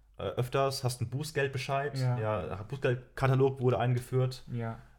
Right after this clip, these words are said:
Speaker 1: Bezahlst was, aber mehr auch nicht, ne? In China
Speaker 2: Ja.
Speaker 1: ist es halt wirklich auch eher die Kultur des, du willst dein Gesicht nicht verlieren. Du, du agierst als eine Gesellschaft. Wenn du dagegen verstößt,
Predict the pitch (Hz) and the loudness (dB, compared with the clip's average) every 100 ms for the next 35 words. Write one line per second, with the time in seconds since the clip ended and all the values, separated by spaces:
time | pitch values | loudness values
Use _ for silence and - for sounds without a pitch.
0 | - 92 - 123 139 - 127 127 - 101 | -16 -6 4 4 4 2 2 2 -2 0
1 | 104 104 98 110 113 123 123 - 90 95 | 2 2 2 2 2 2 2 0 -4 -4
2 | 104 123 139 139 120 123 127 135 127 110 | -4 -2 2 2 2 2 2 -2 -2 0
3 | 113 117 117 117 - - - 120 123 110 | 2 2 2 -4 -20 -20 -10 -6 -2 -2
4 | - 135 135 117 113 - - - - 113 | 0 2 4 4 2 -4 -10 -20 -8 -2
5 | 131 143 127 147 - 131 - 101 92 80 | 0 6 6 6 0 -2 0 0 -2 -6
6 | - - - - 113 117 123 - 123 151 | -14 -20 -20 -4 -2 0 -2 -2 0 0
7 | 147 127 127 123 110 143 170 110 - - | 2 2 2 0 4 2 2 -2 -4 -2
8 | 113 113 123 123 107 165 170 185 - - | 0 2 2 0 -2 4 4 2 -6 -16